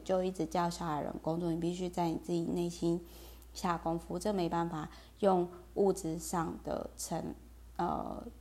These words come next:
就是衡量。那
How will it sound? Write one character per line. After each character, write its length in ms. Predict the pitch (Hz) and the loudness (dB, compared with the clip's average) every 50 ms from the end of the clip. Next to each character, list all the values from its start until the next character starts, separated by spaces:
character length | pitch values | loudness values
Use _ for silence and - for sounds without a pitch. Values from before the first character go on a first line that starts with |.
| - - | -18 -8
就 160 | - - 175 175 | -4 -2 -2 -2
是 480 | 175 175 - 180 170 160 156 147 - 185 - | -2 -2 -2 0 2 2 2 2 0 -2 -2
衡 300 | - 180 175 180 175 180 | 0 0 0 0 0 0
量。 160 | 180 - - - - - - - - - - - - - - - | 0 0 -2 -4 -10 -16 -16 -16 -16 -16 -16 -18 -18 -18 -8 -2
那 680 | - 226 226 214 202 196 190 185 180 180 180 185 | 2 2 4 4 4 4 2 2 2 0 0 -2